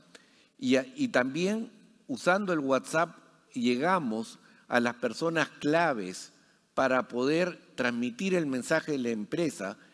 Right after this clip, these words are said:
que sí quería un diálogo, que, que estaba, este, dispuesta a continuar las conversaciones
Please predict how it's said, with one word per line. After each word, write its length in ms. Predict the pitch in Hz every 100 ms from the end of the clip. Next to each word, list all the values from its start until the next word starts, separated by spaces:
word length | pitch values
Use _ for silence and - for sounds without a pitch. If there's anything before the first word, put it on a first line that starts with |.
| _ _ -
que 160 | 120
sí 240 | - 202 202
quería 340 | 175 147 156
un 140 | 147
diálogo, 640 | 135 156 147 107 107 113 117 - _ _ -
que, 580 | 123 120 - - - _
que 240 | 120 110
estaba, 540 | 104 - 180 202 185 170 - 127
este, 640 | 117 104 - 120 110 104 101 - _ -
dispuesta 680 | 113 107 165 190 - 175 -
a 120 | 113
continuar 520 | 120 113 120 120 175
las 140 | 180 170
conversaciones 1000 | 170 151 139 143 - 208 143 117 127